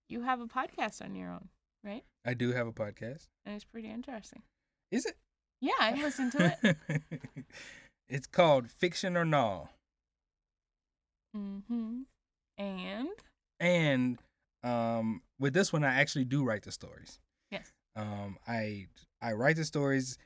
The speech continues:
Speaker 2: and it's either going to be, the stories are either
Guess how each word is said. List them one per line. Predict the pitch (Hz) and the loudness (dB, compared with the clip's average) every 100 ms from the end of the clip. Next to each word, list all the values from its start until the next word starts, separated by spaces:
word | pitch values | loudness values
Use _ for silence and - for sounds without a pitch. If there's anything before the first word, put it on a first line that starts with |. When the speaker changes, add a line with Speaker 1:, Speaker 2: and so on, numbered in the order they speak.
| _ _ _ _ - | _ _ _ _ 0
Speaker 2:
and | 127 | 2
it's | 127 - - | 2 0 -2
either | 165 160 151 | 2 4 4
going | 147 147 147 | 6 4 4
to | 135 127 | 2 0
be, | 135 131 123 117 - _ _ _ - - | 4 6 6 2 -4 _ _ _ -20 -8
the | 117 | -4
stories | - 170 175 156 | 2 6 6 6
are | 135 | 2
either | - 165 143 131 117 | 4 4 6 4 2